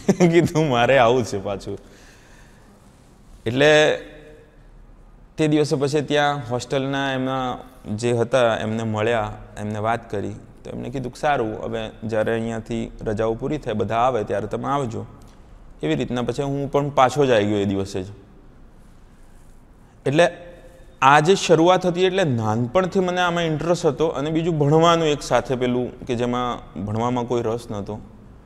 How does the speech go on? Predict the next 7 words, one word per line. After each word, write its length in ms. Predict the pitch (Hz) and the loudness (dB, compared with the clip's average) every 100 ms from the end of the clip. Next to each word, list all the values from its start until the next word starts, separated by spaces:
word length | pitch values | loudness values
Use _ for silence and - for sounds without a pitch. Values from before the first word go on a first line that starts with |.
| - - - - | -20 -20 -20 -8
એટલે 260 | 107 135 143 | -6 -2 -2
નાનપણથી 1040 | 113 110 117 151 156 147 165 170 165 - - - - - - | 0 -2 -2 -4 -4 -4 -2 -2 -4 -8 -14 -20 -20 -18 -2
કળા 400 | 135 139 151 156 | 2 4 4 2
જે 160 | 147 | 2
આવડતી 400 | 151 139 143 143 | 2 2 0 -2
એ 320 | 147 147 147 - | -2 0 -4 -8
શનિવારે 840 | - 131 143 156 151 139 139 143 | -2 0 2 2 2 2 0 -2